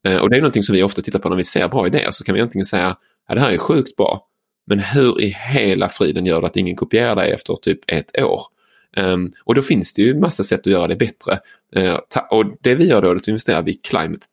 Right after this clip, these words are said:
tech. Och det vi menar med climate tech, det är att vi vill ofta att det ska vara väldigt tekniskt. Och då menar jag direkt, ska jag säga nu, vi menar inte stora vattenbad som suger ner ko-, eh, koldioxid och ska göra om det till stål.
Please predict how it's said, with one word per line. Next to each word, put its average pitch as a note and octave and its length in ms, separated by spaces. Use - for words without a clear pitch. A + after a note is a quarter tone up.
tech. - 120
Och A#2+ 80
det C3 60
vi D3 100
menar D3+ 120
med F2+ 120
climate - 420
tech, - 120
det A2 60
är G2 40
att G2+ 80
vi B2+ 100
vill C3+ 140
ofta - 260
att G2+ 60
det F#2+ 80
ska - 160
vara F2 400
väldigt A2 340
tekniskt. - 500
Och A2 120
då A2 140
menar G#2+ 300
jag F2+ 280
direkt, A#2+ 320
ska - 100
jag B2+ 80
säga C3 160
nu, D3 240
vi G2 120
menar F2+ 280
inte A#2+ 600
stora A2+ 320
vattenbad A2 520
som G#2 100
suger G#2 260
ner G#2 120
ko-, - 300
eh, G2 140
koldioxid G2+ 560
och G#2 60
ska - 120
göra F#2+ 120
om F#2 100
det F2+ 80
till - 140
stål. C#3+ 320